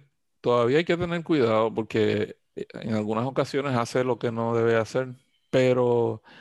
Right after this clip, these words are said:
no es tan común como era al principio. Entonces, eh, bueno, como yo no voy a decir nombre, y me lo dijeron en,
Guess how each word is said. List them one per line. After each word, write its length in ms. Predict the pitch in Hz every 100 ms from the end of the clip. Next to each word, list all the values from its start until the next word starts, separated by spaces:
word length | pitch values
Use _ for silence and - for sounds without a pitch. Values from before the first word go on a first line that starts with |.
| - - -
no 200 | 117 127
es 100 | 143
tan 220 | 156 160
común 340 | 165 139 143 143
como 260 | 127 117
era 80 | 120
al 80 | 120
principio. 880 | 123 120 - 107 104 110 120 107 104 _ _ _ _
Entonces, 720 | 117 104 110 110 131 131 110 - _ - - _ _ _
eh, 840 | 120 117 117 110 110 107 104 104 104 _ _ _ _ _ _ _ _ _ _ _ _ _ _ - - - -
bueno, 460 | - 131 123 120 - - - _
como 200 | - 120
yo 100 | 127
no 60 | 151
voy 100 | 190
a 40 |
decir 280 | 196 - 170
nombre, 680 | 151 147 120 107 120 120 117 _ _ _
y 520 | - 110 107 104 104 107
me 140 | 113
lo 120 | 110
dijeron 640 | 107 104 110 123 123 120 117
en, 540 | 113 110 113 123